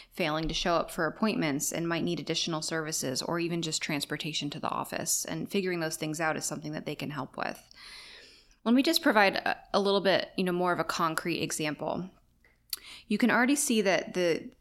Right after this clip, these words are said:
these value-based care models allow for the financial freedom to choose how to provide care for patients. Um, so a clinician in, you know, sort of a typical, um, primary care office could hire different staff,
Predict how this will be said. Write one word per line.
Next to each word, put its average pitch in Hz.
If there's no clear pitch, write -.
these 175
value-based 170
care 170
models 160
allow 156
for 147
the 151
financial 156
freedom 202
to 202
choose 185
how 165
to 196
provide 170
care 156
for 139
patients. 208
Um, 175
so 185
a 165
clinician 208
in, 170
you -
know, 165
sort 165
of 160
a 160
typical, 165
um, 160
primary 170
care 233
office 160
could 185
hire 208
different 180
staff, -